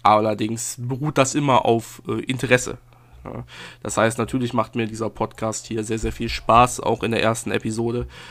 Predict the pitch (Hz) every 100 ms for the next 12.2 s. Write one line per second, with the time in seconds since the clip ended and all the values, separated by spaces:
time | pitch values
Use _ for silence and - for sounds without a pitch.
0 | - - - 104 92 107 107 107 110 110
1 | 110 98 110 104 101 104 104 107 107 107
2 | 120 113 139 139 117 - 110 113 113 110
3 | - 107 110 113 113 123 120 - - -
4 | - - - - 165 131 113 117 107 104
5 | 107 110 - - - 101 101 101 104 120
6 | - - _ _ - - - - _ _
7 | _ - - _ _ _ _ _ _ _
8 | _ 127 120 139 123 110 120 - - 120
9 | 117 113 113 - 110 117 110 113 120 120
10 | 120 117 87 113 - 107 - - 170 156
11 | 131 160 - 135 104 - - - - 127
12 | 135